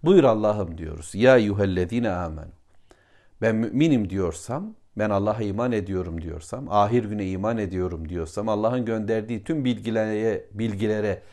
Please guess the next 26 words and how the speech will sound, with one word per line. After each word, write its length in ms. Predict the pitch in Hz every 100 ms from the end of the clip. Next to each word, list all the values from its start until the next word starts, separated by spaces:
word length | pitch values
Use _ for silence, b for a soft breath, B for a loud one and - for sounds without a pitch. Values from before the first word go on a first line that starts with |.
| b b b -
evet 480 | 160 139 104 - - - _ _ 113
diyorum 760 | 127 117 95 92 101 120 95 78 - - -
dediysem, 720 | 104 104 120 98 110 147 208 - B B B B B
o 120 | 139 123
zaman 260 | 113 131
şu 380 | 143 - 160 - - _ _ _ -
önlemi 420 | 135 131 104 98 101
de 80 |
kendi 320 | 143 139 135 135
hayatımda, 580 | 113 107 98 85 87
evimin 320 | 110 120 104 101
içinde 460 | 104 107 151 - - - _
ortaya 340 | - 113 131 131
koyacağım. 560 | - 90 85 - 92
Bunu 140 | 113 135
öğreteceğim. 680 | 107 101 98 92 - 78 - b b b b b b 131
Bilgi 380 | 127 120 175
budur. 340 | 131 - - - B B B -
Dolayısıyla, 800 | 127 143 160 - 170 101 82 - b b b b _ 107
e, 400 | 98 98 95 95 _ 117
ev 140 | 151
hayatımızı, 920 | 131 139 139 135 135 120 104 95 92
aile 320 | 92 104 120
hayatımızı 840 | 139 120 117 110 107 101 110 139 143
kime 260 | 147 175
danışacağız? 840 | 120 90 80 85 78 - - -